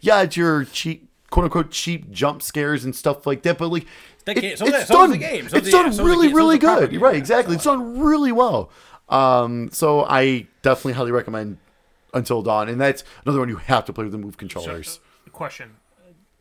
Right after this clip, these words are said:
Speaker 3: Outside of the cheap jump scares, is there any reason for that to have the Until Dawn name on it?
Speaker 1: No, it doesn't really have to.
Speaker 3: So it's just the, just brand
Speaker 1: Um,
Speaker 3: recognition is
Speaker 1: yeah,
Speaker 3: what
Speaker 1: I mean,
Speaker 3: did it.
Speaker 1: they, I mean, 'cause they use, like, the villain and stuff from there. Um, and they,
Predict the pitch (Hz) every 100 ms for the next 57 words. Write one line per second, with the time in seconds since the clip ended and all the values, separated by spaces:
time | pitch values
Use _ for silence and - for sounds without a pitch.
0 | _ - 160 165 185 175 165 156 151 -
1 | 160 123 139 135 - 123 117 110 143 135
2 | 160 151 139 139 135 123 - 127 127 123
3 | 120 117 117 113 107 104 104 104 104 110
4 | _ _ _ _ _ _ _ _ _ _
5 | _ _ 156 185 185 190 190 185 185 170
6 | 240 175 151 131 120 117 - 127 123 151
7 | 147 156 165 185 131 165 - 135 156 156
8 | 151 147 151 151 185 190 180 214 226 277
9 | 302 - _ _ 180 190 156 190 214 175
10 | 170 185 180 165 135 107 120 131 139 143
11 | 147 139 151 147 160 156 160 160 156 123
12 | 117 110 104 104 _ - 127 120 123 139